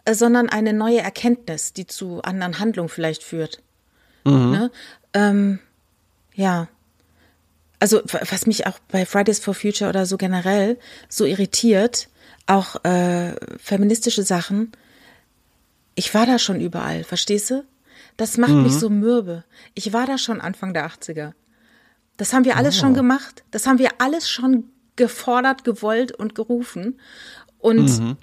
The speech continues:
Speaker 1: und jetzt ist es so lange Zeit vergangen und irgendwas haben wir scheinbar falsch gemacht. Das ist immer noch nicht so, also manchmal habe ich so das Gefühl, ne, so,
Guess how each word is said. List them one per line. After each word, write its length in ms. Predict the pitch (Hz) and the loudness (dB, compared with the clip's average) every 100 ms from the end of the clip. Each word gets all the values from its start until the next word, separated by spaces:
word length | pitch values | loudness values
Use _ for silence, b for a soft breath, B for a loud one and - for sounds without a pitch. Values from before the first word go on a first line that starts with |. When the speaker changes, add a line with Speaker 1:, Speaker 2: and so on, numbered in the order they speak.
| _ _ _ _ | _ _ _ _
Speaker 1:
und 120 | 233 233 | 2 4
jetzt 200 | 233 - | 2 0
ist 160 | 240 | -2
es 200 | 240 - | -2 -2
so 180 | 247 262 | 0 2
lange 300 | 254 247 247 | 4 2 2
Zeit 260 | - 233 233 | 2 0 2
vergangen 420 | 214 180 185 202 | -2 -2 -8 -8
und 240 | 202 - | -8 -6
irgendwas 380 | 226 240 254 - | -4 -2 -2 -4
haben 100 | 233 | -2
wir 100 | 233 | -2
scheinbar 280 | - 233 233 | -2 -4 -4
falsch 300 | - 320 - | -6 -10 -10
gemacht. 340 | - - - _ | -10 -10 -14 _
Das 200 | - 202 | -10 -6
ist 200 | 220 - - | -6 -4 2
immer 200 | 247 269 | 2 2
noch 200 | 269 254 | 0 0
nicht 240 | 247 - | -2 -2
so, 180 | 233 233 B B - | -4 -4 B B -2
also 160 | 233 | 4
manchmal 240 | 247 262 330 | 4 4 0
habe 100 | 285 | -2
ich 60 | |
so 60 | 269 | -4
das 60 | 269 | -4
Gefühl, 400 | 262 294 302 277 | -6 -4 0 2
ne, 200 | 302 277 | 2 2
so, 180 | 262 | 0